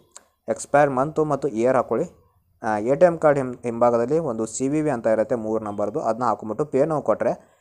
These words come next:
ನಿಮ್ಮ ಒಂದು ಕಾರ್ಡ್‌ಗೆ ಅಥವಾ ನಿಮ್ಮ ಒಂದು ಬ್ಯಾಂಕ್ ಪಾಸ್‌ಬುಕ್‌ಗೆ ಯಾವ ಮೊಬೈಲ್ ನಂಬರ್ ಲಿಂಕ್ ಇರುತ್ತೆ ಅದಕ್ಕೆ ಒಂದು ಒ ಟಿ ಪಿ ಬರುತ್ತೆ. ಆ ಒ ಟಿ ಪಿನ ಎಂಟರ್ ಮಾಡಿ ಸಬ್ಮಿಟ್ ಕೊಟ್ಟರೆ ನಿಮ್ಮ ಒಂದು ಪೇಮೆಂಟ್ ಸಕ್ಸ-, ಸಕ್ಸಸ್ ಆಗುತ್ತೆ. ಸಕ್ಸಸ್ ಆದ ನಂತರ ನೀವು ಹೋಗಿ ಫೈನಲ್ ಪ್ರಿಂಟೌಟನ್ನು ತೊಗೊಳ್ಬೇಕು.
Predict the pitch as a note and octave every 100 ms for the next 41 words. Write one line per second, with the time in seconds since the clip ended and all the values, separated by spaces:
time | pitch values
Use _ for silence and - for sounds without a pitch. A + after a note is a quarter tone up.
0 | _ - E3 F3 D#3+ E3+ D#3+ B2 A#2+ B2
1 | A#2 C3+ A#2+ A#2 A#2 A2+ A2+ B2+ - A2
2 | - C3 B2 A#2 A2 C3+ D#3 B2 A#2+ A#2+
3 | A#2 A2 A#2+ B2+ A2+ B2 A#2+ C3 E3 E3+
4 | D3+ C3 F3 F3 D3+ C3+ D3 B2+ A2+ B2+
5 | C3+ A#2+ G#2+ A2 D#3 A#2+ C#3+ - _ _
6 | - F3 F#3 E3 C3 C3+ D3+ C3+ D3+ C3
7 | C3 B2+ G#2+ B2 - C#3+ C3 - - B2
8 | - A#2 G#2+ F2+ - - _ _ _ -
9 | - D#3+ D#3+ D#3+ D3+ D3+ D#3 D#3 C#3 B2
10 | C#3 D#3 F#3+ - _ C#3+ C#3+ E3 D#3 C3
11 | A#2+ A#2 A#2+ D3+ C3 A2 G2+ F#2+